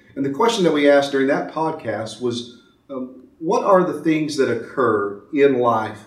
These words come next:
that cause us to, to come to our senses? And we talked about people and places and, and events,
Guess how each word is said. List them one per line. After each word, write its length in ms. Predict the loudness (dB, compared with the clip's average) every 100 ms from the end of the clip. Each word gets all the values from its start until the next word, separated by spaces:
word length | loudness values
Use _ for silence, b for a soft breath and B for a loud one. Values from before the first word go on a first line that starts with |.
| -6
that 360 | -4 -4 -6 -20
cause 580 | -10 -4 -2 -2 -2 -4
us 680 | -4 -4 -8 -14 -16 _ b b b -10
to, 380 | -2 0 2 -2
to 180 | -6 -6
come 220 | 2 2
to 160 | 4 2
our 100 | 0
senses? 640 | -2 -4 -4 -8 -14 -18 b b b
And 80 |
we 60 | -2
talked 220 | 2 2
about 220 | 0 -2
people 320 | -2 -2 -2 -2
and 100 | 2
places 440 | 2 2 0 -2
and, 180 | -4 -4
and 100 | -6
events, 800 | -2 2 2 0 -4 -8 -14